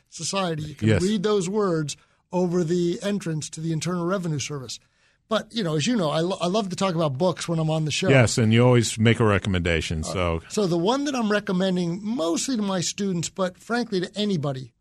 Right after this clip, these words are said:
Speaker 1: right now, particularly the last couple of years, I really liked Michael Lewis's most recent book, The Fifth Risk. And if you're a longtime Michael Lewis reader,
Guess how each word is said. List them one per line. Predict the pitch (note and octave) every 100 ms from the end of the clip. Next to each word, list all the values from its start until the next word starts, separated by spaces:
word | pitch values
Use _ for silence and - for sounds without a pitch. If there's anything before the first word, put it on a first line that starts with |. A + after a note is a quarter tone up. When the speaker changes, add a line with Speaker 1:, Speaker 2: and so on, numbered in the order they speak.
| _
Speaker 1:
right | E3 E3 D#3+
now, | D#3 C#3+ A2+ G2+
particularly | - F#3+ B3+ G3+
the | E3+
last | E3
couple | - D#3+ D3+
of |
years, | D3 B2+ - _ _ _ -
I |
really | E3 G3+ B3+ C#4 C4+
liked | G#3 F3+ F3+
Michael | D3 D#3 F#3 F#3 E3+
Lewis's | D#3 F#3 F3+ - F3 C3+
most | D#3 E3 E3 -
recent | E3 - D#3+ C#3+
book, | D3+ C#3+ - _
The | D3+
Fifth | - E3+ - C#3+
Risk. | D3 A2+ - - _ _ _ _
And | - F#3+
if | F#3+
you're | F#3+
a | E3
longtime | F3+ B3 D4 A3+ A3 F#3
Michael | E3+ G3+ G3 F#3
Lewis | E3+ E3+ E3+ E3 - - _ _
reader, | F3+ F#3+ C#3+ A2+